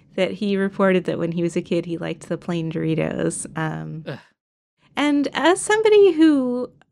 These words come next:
Speaker 1: I'll cop to having basically <laughs> sucked the delicious powder <laughs> off of the chips and then eaten them,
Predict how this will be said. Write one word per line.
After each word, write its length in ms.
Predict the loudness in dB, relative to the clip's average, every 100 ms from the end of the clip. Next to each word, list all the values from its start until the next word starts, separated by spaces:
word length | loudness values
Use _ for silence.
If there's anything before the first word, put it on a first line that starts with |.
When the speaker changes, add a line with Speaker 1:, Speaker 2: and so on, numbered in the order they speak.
| _ -4
Speaker 1:
I'll 140 | -4
cop 420 | -4 -2 -2 -4
to 140 | -4 -2
having 420 | 0 0 0 0 2
basically 640 | 0 0 -4 -2 0 0
<laughs> 880 | -8 -16 -18 -18 -18 -12 -4 2 2
sucked 460 | 2 0 -2 -4 -6
the 80 | -4
delicious 500 | -2 -2 2 2 0
powder 600 | -6 0 2 2 -2 -4 -4
<laughs> 40 |
off 260 | -2 -2 -2
of 160 | -4
the 100 | -4
chips 460 | -2 0 -2 -4 -2
and 180 | 0 2
then 160 | 2
eaten 340 | 2 0 0 0
them, 280 | 0 0